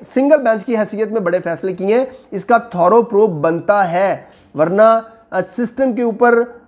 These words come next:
अदलिया के ऊपर जो लोगों का एतमाद ना होने के बराबर रह गया है, वो इस तरह के इकदामात हैं, इस तरह के फैसले हैं।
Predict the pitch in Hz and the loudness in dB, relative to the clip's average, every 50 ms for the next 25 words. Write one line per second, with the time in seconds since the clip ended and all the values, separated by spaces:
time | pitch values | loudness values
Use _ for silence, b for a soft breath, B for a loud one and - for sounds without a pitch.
0 | _ - 190 190 233 247 254 277 269 240 208 240 220 202 202 233 208 190 233 233 | _ -2 0 2 2 4 4 4 2 2 0 -2 -4 -2 -2 -4 -2 2 4 4
1 | 226 226 220 - - 160 160 165 180 190 185 202 233 240 214 240 233 - - 170 | 4 4 2 -2 -6 -4 -2 0 0 0 2 2 0 0 2 -2 -2 0 0 -2
2 | - 185 175 175 180 196 202 190 196 175 170 175 220 277 269 240 226 214 214 196 | -2 -2 0 2 2 2 2 2 0 0 2 2 2 4 4 4 2 2 0 -2
3 | 202 190 160 156 156 151 185 185 175 180 180 190 185 214 208 202 233 240 254 254 | -2 0 0 0 0 2 0 0 0 0 -2 0 0 2 2 2 2 2 0 -2
4 | 254 - - 220 - - - 208 196 196 190 185 - 220 220 202 165 160 165 160 | -2 -2 -4 -6 -4 2 2 2 4 2 0 -2 0 -2 -2 0 0 2 2 2
5 | 156 151 165 196 220 220 240 226 240 240 240 208 175 - - 185 185 180 180 180 | 4 4 4 4 2 2 2 0 0 0 -2 -6 -8 -2 -2 -2 0 -2 -2 -4
6 | 226 214 - - 180 170 160 - - 196 180 156 143 131 120 b | -6 -8 -6 -6 -6 -4 -4 -4 -2 -2 -2 -2 -2 -4 -6 b